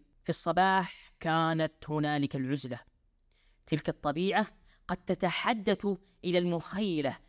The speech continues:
بطريقة لا تفعلها مطلقًا في وجود صحبة". الآن كما نرى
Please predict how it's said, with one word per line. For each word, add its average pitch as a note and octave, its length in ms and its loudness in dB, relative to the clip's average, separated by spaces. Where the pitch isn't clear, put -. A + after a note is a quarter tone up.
بطريقة E3 680 -2
لا G3 180 6
تفعلها A3 600 2
مطلقًا F3 460 0
في C#3+ 220 0
وجود C3 260 -2
صحبة". - 440 -10
الآن E3+ 460 2
كما D3+ 300 0
نرى F3 400 4